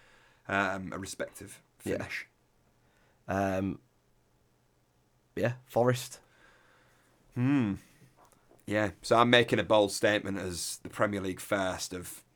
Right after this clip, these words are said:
Speaker 1: the three promoted clubs all to go down. I don't see how Forest stay up, personally.
Speaker 2: Has that never happened before? At the club?
Speaker 1: Um, no.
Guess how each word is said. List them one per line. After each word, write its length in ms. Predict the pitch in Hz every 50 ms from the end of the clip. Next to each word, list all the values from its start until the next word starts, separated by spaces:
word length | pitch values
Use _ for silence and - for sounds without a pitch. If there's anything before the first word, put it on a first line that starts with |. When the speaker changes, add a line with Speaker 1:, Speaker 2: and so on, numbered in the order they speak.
| _ _ _ _ _ _ -
Speaker 1:
the 80 | 87
three 540 | 85 - - 104 98 101 98 98 95 92 - - _ _ _ -
promoted 520 | - 98 95 92 92 - - 90 - -
clubs 460 | - 101 87 92 - - - - - - -
all 120 | - 85 85
to 120 | - -
go 160 | - - -
down. 240 | - - - - - - _ _ _ _ _ _ _ _ _ _ _ _ _ - - _ _ _ _ _ _ _ _ _ _ -
I 60 | 101
don't 180 | 87 - - -
see 120 | - -
how 60 | -
Forest 400 | - - - 82 85 85 - -
stay 160 | - - 87 92
up, 160 | - - -
personally. 540 | - 101 95 95 - - 101 101 101 98 - - _ _ _ _ _ _ _ _ -
Speaker 2:
Has 100 | 123 151
that 100 | 160 165
never 180 | 165 147 147
happened 200 | 143 - 147 143
before? 340 | 127 127 139 131 117 - - - - _ _ _ _ - - _ _ _ _ -
At 60 | -
the 60 | - 156
club? 560 | 160 165 170 170 160 160 160 165 165 160 156
Speaker 1:
Um, 140 | 151 131 - - _ _ _ _ - - - -
no. 300 | 123 131 135 127 123